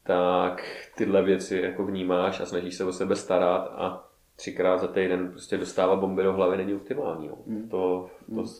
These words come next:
Speaker 1: to souhlasím a ten film doporučuju. Určitě dám link pod podcast, protože si teďka za nic na světě nevzpomenu, jak se jmenuje.
Speaker 2: Hmm.
Speaker 1: A teď jsem tě teda přerušil o tom, eh, ještě jsem měl totiž jednu myšlenku, mně se,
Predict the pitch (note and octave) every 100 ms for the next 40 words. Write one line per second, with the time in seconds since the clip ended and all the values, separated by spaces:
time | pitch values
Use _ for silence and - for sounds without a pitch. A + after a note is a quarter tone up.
0 | - F#2+ F#2 F2+ F#2+ G2 - G#2 G#2 G#2+
1 | G#2 A#2 A2+ G2 A2 A2 - A#2+ A2+ A2
2 | - - - - F#2 G#2 G#2 G#2 G2+ G2+
3 | F#2+ - F#2 F#2+ - F2+ - - E2+ -
4 | - F2 - F2+ F2 E2+ F2 F2 F2+ -
5 | F2 E2+ - E2+ D#2 - - - - -
6 | - - A2+ G#2+ A2 - - - - -
7 | F#2 F#2 F2+ F2 F2 F2+ F#2 F2+ - G2
8 | - A2 A2 B2 B2 - A2+ A2 - B2
9 | A#2+ A#2+ A#2 A2+ - G2 F#2 F#2 A#2 A#2
10 | A2+ F#2 F2 F2+ - G#2+ A2 A2+ A2 C3+
11 | B2+ A#2 A#2 A2+ A#2+ B2 A#2+ A2+ C3+